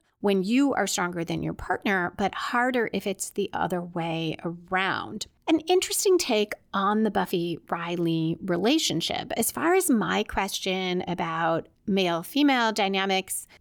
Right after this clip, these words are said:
in the workplace, the fact that Espenson never mentions that, although, as I'll talk about toward the end,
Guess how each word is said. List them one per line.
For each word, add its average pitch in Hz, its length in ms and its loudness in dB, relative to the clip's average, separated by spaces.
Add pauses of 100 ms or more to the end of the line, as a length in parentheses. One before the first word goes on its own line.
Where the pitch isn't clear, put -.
in 277 160 4
the 240 80 4
workplace, 202 800 0 (240)
the 247 160 2
fact 359 420 0
that 403 200 0
Espenson 240 720 -2
never 202 540 0
mentions 254 760 4
that, 180 300 2
although, 220 560 4
as 233 160 0
I'll 214 80 4
talk 262 240 -2
about 214 380 4
toward 196 220 -2
the 190 200 -2
end, 214 460 0